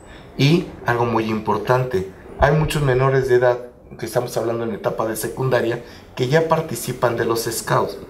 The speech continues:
Los scouts como tal es una asociación altruista encargada de la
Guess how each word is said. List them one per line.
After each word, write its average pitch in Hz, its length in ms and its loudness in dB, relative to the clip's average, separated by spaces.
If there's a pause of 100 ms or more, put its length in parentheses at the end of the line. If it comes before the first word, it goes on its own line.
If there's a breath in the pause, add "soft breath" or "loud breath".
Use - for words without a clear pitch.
(260 loud breath)
Los 143 280 4
scouts 170 540 4
como 127 260 0
tal 127 380 4 (240 loud breath)
es 143 180 -2
una 160 180 2
asociación 123 680 0
altruista 135 920 -2 (760 loud breath)
encargada 113 580 4
de 113 160 4
la 90 240 -2